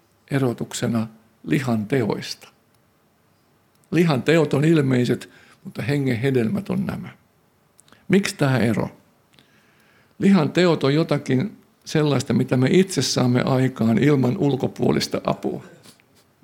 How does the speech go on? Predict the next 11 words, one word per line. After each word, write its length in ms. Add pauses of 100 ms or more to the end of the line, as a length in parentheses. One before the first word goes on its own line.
(760)
Oikein 400
hyvin 400 (420)
ja 60
tehokkaasti. 760
Kyllä 280
me 60 (100)
saadaan 320
siihen 180
ulkopuolista 540
apuakin, 480
mutta, 300